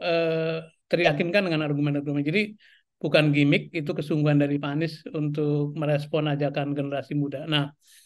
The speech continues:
yang saya harus apresiasi adalah ini niat dari teman-teman B M U I, dan mudah-mudahan, eh, banyak sekali nanti mahasiswa yang melakukan itu. Karena apa? Saya sudah lama mengamati satu keadaan yang memprihatinkan, seolah-olah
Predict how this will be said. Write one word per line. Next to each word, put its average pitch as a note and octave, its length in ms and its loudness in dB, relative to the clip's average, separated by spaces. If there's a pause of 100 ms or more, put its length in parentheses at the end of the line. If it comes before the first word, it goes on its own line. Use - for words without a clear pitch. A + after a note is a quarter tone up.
(500)
yang G3 560 2
saya F#3 240 8
harus F3+ 160 2
apresiasi F3+ 560 4
adalah G3 320 2
ini A3 240 -2
niat F3 320 -2
dari D#3+ 160 2
teman-teman D#3 480 -2
B D3 80 4
M D3+ 80 0
U G3+ 80 0
I, G3 80 -2
dan D3+ 160 0
mudah-mudahan, F3 640 4 (400)
eh, E3 240 -2
banyak D#3+ 400 4
sekali F3 240 2
nanti F#3 320 -4 (1120)
mahasiswa D#3 320 4
yang E3+ 80 4
melakukan D#3+ 320 4
itu. F3 160 0
Karena F#3 240 0
apa? D3+ 320 -4 (720)
Saya A#3 240 8
sudah F#3+ 240 8
lama F#3 240 6
mengamati F#3+ 800 0
satu F3 320 0
keadaan E3 400 2
yang D#3+ 80 0
memprihatinkan, D3 960 -4
seolah-olah F#3 640 4